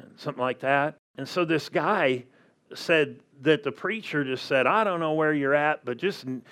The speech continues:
if you want to receive the Lord, just come near the T V." So he went,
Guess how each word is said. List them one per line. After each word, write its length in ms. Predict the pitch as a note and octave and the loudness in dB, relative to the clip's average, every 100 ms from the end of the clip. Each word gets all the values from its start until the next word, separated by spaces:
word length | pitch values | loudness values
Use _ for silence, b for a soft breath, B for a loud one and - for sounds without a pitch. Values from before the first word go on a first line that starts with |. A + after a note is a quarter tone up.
| B | B
if 160 | - F#3 | -10 -2
you 140 | C#4 | 2
want 180 | A#3 G3 | 2 0
to 60 | |
receive 460 | D3 B2+ - F3+ D#3 | 0 -2 -4 -4 0
the 120 | C#3 | 2
Lord, 340 | C3+ D3+ D3 A2+ | 4 4 2 2
just 300 | F#3 F#3+ - b b b _ _ _ _ _ | -2 -2 -10 b b b _ _ _ _ _
come 380 | - F3+ A3 G3 | -10 -2 0 0
near 260 | F3+ G3 E3 | 0 2 2
the 140 | C3+ | 0
T 340 | C3 F3+ E3+ D#3 | -2 -6 -4 0
V." 320 | D#3 D#3 G2+ | 2 2 -2
So 240 | - C3 | -2 0
he 80 | B2 | 2
went, 300 | A#2+ A2 | 0 -4